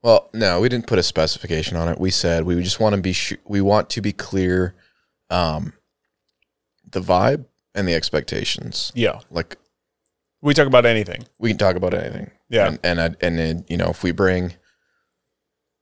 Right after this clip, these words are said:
Speaker 1: we bring in, you know, someone who's an accountant, I'm not gonna sit here and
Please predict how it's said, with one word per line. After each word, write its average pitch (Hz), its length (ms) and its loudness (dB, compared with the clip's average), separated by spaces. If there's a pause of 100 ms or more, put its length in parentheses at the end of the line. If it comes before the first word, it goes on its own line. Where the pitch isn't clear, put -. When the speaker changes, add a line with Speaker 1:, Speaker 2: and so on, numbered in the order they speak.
Speaker 1:
we 87 140 -8
bring 90 360 2
in, 87 380 0 (760)
you 92 100 -2
know, 71 220 -4 (1160)
someone 92 500 2
who's 92 480 -2 (140)
an 104 80 2
accountant, 113 760 0
I'm 92 120 -2
not 92 160 2
gonna 87 140 -4
sit - 200 0
here 90 120 -2
and 85 160 -2